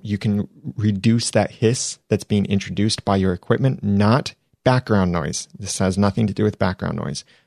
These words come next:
but that hiss that might happen from your equipment. It could also be your compression, smoothing out the dynamic range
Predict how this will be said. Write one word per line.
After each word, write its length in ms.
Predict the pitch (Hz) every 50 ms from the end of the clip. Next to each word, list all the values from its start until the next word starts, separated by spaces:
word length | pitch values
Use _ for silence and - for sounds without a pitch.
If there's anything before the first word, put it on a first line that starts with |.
| _ _ -
but 120 | 107 101
that 180 | - 110 82 -
hiss 420 | - - 139 139 - - - - -
that 180 | - 98 104 69
might 260 | 82 98 98 92 -
happen 440 | 101 - 104 92 90 - 98 95 95
from 340 | - _ - - 101 98 95
your 220 | 92 92 92 92
equipment. 500 | - 104 101 - - 92 82 87 101 98 - - - - _ -
It 100 | - -
could 140 | - 185 156
also 260 | 143 131 - 156 135
be 120 | - 135
your 160 | 123 127 127
compression, 600 | - - 127 120 - - 143 143 - - 95 80
smoothing 500 | - - - - 131 127 131 107 131 123
out 200 | 120 117 113 87
the 80 | 101 113
dynamic 520 | 95 113 110 110 110 113 113 113 101 -
range 520 | 107 110 120 120 113 104 101 98 95 -